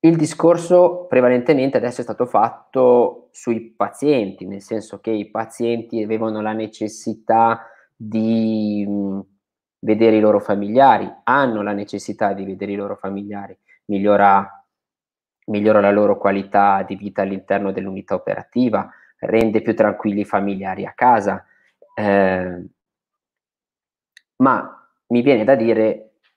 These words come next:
all'interno dell'ospedale non ci sono solo i pazienti, ci sono anche i professionisti e, e per i professionisti mantenere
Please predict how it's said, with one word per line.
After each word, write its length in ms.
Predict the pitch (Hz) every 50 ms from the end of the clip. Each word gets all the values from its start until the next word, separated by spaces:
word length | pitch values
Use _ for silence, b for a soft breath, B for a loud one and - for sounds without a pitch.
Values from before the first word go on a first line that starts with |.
| _ _ _
all'interno 680 | 104 107 107 104 107 107 107 107 127 120 107 101 98 95
dell'ospedale 680 | 98 104 110 107 - - 135 120 104 104 104 107 104
non 160 | 101 101 95
ci 140 | 101 - 107
sono 260 | - - 147 123 95
solo 280 | 98 - - 104 95 95
i 60 | 98 -
pazienti, 760 | 101 101 - - 107 95 90 92 92 _ - 117 95 - _ _ _ _ _ _ _ _
ci 120 | - -
sono 500 | 151 - - 110 113 120 139 147 - - -
anche 840 | - 101 92 90 90 - - - - 113 110 107 - - - _ _
i 100 | - 113
professionisti 960 | 107 110 98 - 101 - - - 95 90 82 - - - _ - - 98 - _ _ _ _ _ _ _ _ _ _ _
e, 320 | - 87 85 95 - -
e 460 | - 151 147 135 113 - - - - _
per 180 | - 151 151 120
i 60 | 110
professionisti 1400 | - 110 107 - 113 - - 156 147 131 131 131 131 127 120 - - _ _ - 139 139 139 139 135 - - - -
mantenere 960 | 113 117 117 113 113 - 120 120 127 135 139 127 113 101 101 101 95 -